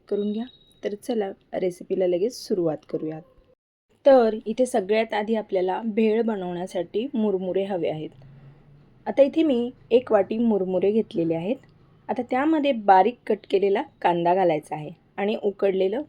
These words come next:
बटाटा घातलेलं आहे एक. त्यानंतर इथे एक बारीक कट केलेला टोमॅटो घातलेला आहे,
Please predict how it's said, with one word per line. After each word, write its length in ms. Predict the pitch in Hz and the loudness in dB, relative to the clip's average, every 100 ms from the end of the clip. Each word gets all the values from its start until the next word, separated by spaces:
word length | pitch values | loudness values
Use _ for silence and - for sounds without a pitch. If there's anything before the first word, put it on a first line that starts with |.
| - | -4
बटाटा 460 | 196 185 170 170 | 0 0 0 -2
घातलेलं 420 | 190 170 - 147 | -4 -6 -6 -6
आहे 180 | 147 156 - _ _ - | -6 -10 -12 _ _ -8
एक. 260 | 175 165 - _ _ _ - | -6 -6 -10 _ _ _ -4
त्यानंतर 460 | 269 311 294 269 | -2 0 0 0
इथे 320 | 220 208 202 208 _ _ _ _ - - - | 0 0 -2 -2 _ _ _ _ -18 -6 0
एक 180 | 240 240 | 0 4
बारीक 280 | 196 185 196 - | 4 4 2 -2
कट 120 | 220 208 - | -2 -2 0
केलेला 260 | 180 185 | 0 0
टोमॅटो 540 | 220 - 185 160 151 208 | -2 -4 -4 -4 -4 -4
घातलेला 420 | 214 - 170 156 | -4 -4 -4 -4
आहे, 180 | 165 | -6